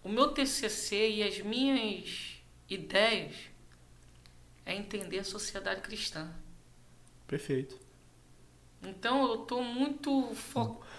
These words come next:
Speaker 2: Boa sorte, seu T C C vai durar uns anos. <laughs>
Speaker 1: Que,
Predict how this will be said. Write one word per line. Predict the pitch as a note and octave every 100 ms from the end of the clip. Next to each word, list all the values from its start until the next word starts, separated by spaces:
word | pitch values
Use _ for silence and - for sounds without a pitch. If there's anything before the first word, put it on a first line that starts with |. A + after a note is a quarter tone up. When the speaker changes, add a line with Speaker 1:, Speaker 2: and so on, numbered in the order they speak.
| -
Speaker 2:
Boa | A#2+ C3 F3+
sorte, | - - D3+ -
seu | - D3
T | D3 D#3
C | D#3+
C | D3+ D3
vai | D#3
durar | D#3+ D3+
uns | E3+ C4 D4
anos. | D#4 E3 D3
<laughs> | D3+ - - - - - D#5+ D#5+ - - - - - G#4+ - - A#4 - - - - -
Speaker 1:
Que, | C#4 C4+ C4+